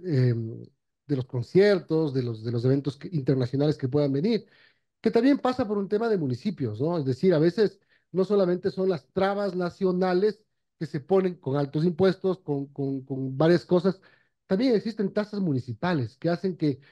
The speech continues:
por ejemplo, digamos, yo he escuchado siempre que, que Quito es mejor para que venga un artista de renombre internacional que Guayaquil. Es un tema local, obviamente, usted, usted fue alcalde de, de, de, de la ciudad de Tulcán y sabe que estas cosas se manejan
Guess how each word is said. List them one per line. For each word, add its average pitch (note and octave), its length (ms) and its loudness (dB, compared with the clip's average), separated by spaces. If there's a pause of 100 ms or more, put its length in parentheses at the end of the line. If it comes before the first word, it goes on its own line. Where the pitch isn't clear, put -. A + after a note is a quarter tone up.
(360)
por C4 120 0
ejemplo, A#3 340 -2
digamos, D#3+ 480 -4
yo G3 140 0
he G3+ 40 0
escuchado F#3+ 400 -2
siempre G3 340 -2
que, D#3+ 220 -2 (260)
que G#3 180 -2
Quito A#3 460 2
es G#3+ 240 2
mejor G3 680 0 (340)
para E3 200 0
que E3 120 -4
venga F#3 240 2
un F3+ 100 0
artista F3+ 460 -4
de D#3+ 80 0
renombre E3+ 300 0
internacional D#3+ 520 -4
que F3 120 -2
Guayaquil. C#3+ 640 0 (1900)
Es B3+ 100 2
un A3+ 100 2
tema G#3+ 380 2
local, E3+ 540 0
obviamente, F3+ 640 0
usted, D#3 420 -2
usted D3+ 340 -4
fue D3+ 120 -2
alcalde E3 580 0 (360)
de, C#3+ 260 -4
de, C#3+ 180 -6
de, C#3+ 220 -2
de C#3+ 100 -4
la D3 80 0
ciudad D#3+ 200 0
de - 20 -12
Tulcán E3 400 -4
y F3+ 80 -4
sabe E3+ 380 0
que E3 100 -6
estas D3+ 220 -8
cosas D#3+ 260 -2
se E3 140 0
manejan D#3 500 2